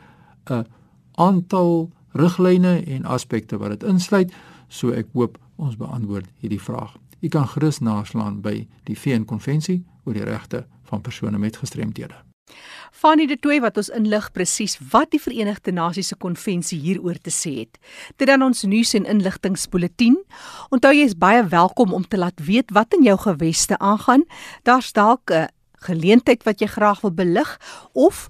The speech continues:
Speaker 2: dalk wil jy die storie van 'n persoon met gestremdhede met ons deel. Stuur sommer net 'n vinnige S M S. Ek sal graag kontak met jou wil maak. Die S M S nommer vier vyf sewe sewe nul. 'n S M S kos jou een rand vyftig.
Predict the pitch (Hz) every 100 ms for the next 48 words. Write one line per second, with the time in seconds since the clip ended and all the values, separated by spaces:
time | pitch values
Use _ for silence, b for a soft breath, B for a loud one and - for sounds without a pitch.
0 | - 254 - 453 320 277 247 - 240 226
1 | 220 - 202 196 - - - 226 190 208
2 | - - - 220 202 185 170 175 170 170
3 | 160 - 160 147 131 B B B - -
4 | 294 302 - 269 262 254 320 - 226 220
5 | 220 - 208 226 185 170 - 208 - 226
6 | - 233 240 - 185 - 175 175 160 156
7 | 151 170 165 135 - B B - - 214
8 | 214 185 185 - 170 180 269 - b b
9 | - 277 247 220 - 254 - - - _
10 | - - 285 277 - 214 185 175 165 151
11 | b b 196 226 - 196 185 - 175 -
12 | 170 180 170 160 160 - 143 131 - -
13 | -